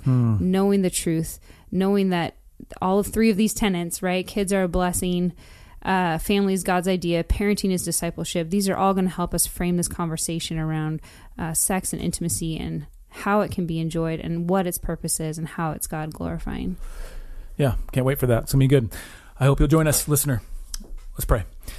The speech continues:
Speaker 1: Lord, we thank you for your word, that it is instructive in this area, that you've not left us on our own. You've given us this gift of sex, but then you've also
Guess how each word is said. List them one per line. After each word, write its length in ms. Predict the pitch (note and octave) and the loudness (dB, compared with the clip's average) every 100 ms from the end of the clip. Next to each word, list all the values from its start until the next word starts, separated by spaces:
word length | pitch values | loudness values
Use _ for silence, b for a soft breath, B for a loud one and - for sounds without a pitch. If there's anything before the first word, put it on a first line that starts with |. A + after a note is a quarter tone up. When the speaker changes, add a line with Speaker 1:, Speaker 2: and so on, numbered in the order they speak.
| B B B B B - - | B B B B B -10 4
Speaker 1:
Lord, 200 | D#3 D3+ | 6 6
we 60 | |
thank 220 | D#3 D3 | 4 2
you 140 | C#3+ A2+ | 2 2
for 280 | - B2 A#2 | 4 4 4
your 180 | A2+ | 4
word, 300 | A2 A#2 A2+ | 4 4 4
that 140 | A2 G#2+ | 2 2
it 60 | |
is 120 | A#2 A2+ | 2 0
instructive 480 | G#2 A#2 A2+ A2 | 0 0 0 0
in 60 | G#2 | 2
this 140 | G2+ | 0
area, 280 | - A2 G#2+ | 0 2 2
that 140 | G#2 A2 | 0 -2
you've 100 | G#2+ | 0
not 320 | A#2 A2+ - | 0 0 -2
left 320 | A#2+ B2 - | 0 0 2
us 340 | D3 - - - - - - | 2 2 -4 -8 -18 -20 -4
on 140 | A#2+ | 0
our 140 | A2+ G#2+ | 2 2
own. 240 | A#2+ D3+ F3 - | 2 2 0 -6
You've 220 | B2 A#2 - | -2 -2 0
given 220 | C3 C3 | 2 2
us 180 | G#2+ - | 2 0
this 240 | G#2+ - | -2 -4
gift 280 | - D3 - | 0 0 0
of 100 | A#2 | -2
sex, 260 | - C3 - | 0 0 -2
but 120 | C3+ | 0
then 80 | D3+ | 2
you've 120 | C#3 | 4
also 420 | D#3 - C#3+ - | 2 2 0 0